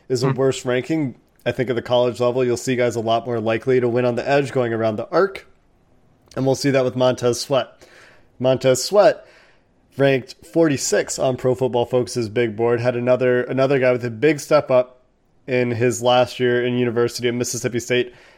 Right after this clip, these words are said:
Speaker 1: at all levels of the game, was the number one ranked run stop percentage edge player in the draft and came in one spot better than Clelin Ferrell in pass rush productivity.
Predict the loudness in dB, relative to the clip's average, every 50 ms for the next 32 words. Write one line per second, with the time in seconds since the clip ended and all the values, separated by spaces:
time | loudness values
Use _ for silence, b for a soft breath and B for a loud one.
0 | B B B 0 4 6 6 6 6 6 4 2 2 -2 -4 -4 -6 -4 -4 -4
1 | -4 -6 -8 -12 _ b b b b b 0 0 0 0 -2 -10 _ _ _ -12
2 | -6 0 0 0 0 0 0 2 2 2 2 0 0 0 2 2 2 4 2 0
3 | -4 -6 -6 -6 -6 -8 -12 -20 -20 _ _ _ _ _ -6 0 2 2 2 0
4 | -2 -6 -4 -2 0 0 0 -2 -6 -16 _ _ _ -8 -8 -6 -4 -2 -2 -2
5 | -2 0 0 -2 -2 -2 -4 -8 -14 _ b b b b b b -2 0 0 0
6 | 0 -4 -12 _ -2 0 0 0 0 -2 -2 -4 -4 -4 -2 0 0 0 0 0
7 | -4 -6 -6 -4 -4 -2 -4 -4 -6 -4 -2 -2 -2 0 -2 -4 -4 -2 -2 -2
8 | -2 -2 -2 -4 -2 -2 -2 -2 0 0 0 2 2 2 0 0 -4 -4 -2 -2
9 | 0 0 0 -2 -4 -2 -2 0 0 0 -2 -4 -6 -4 -2 -2 -2 -2 -2 -2
10 | -4 -4 -4 -4 -2 -2 -2 -2 -4 -2 -2 -2 -2 -2 -6 -10 -16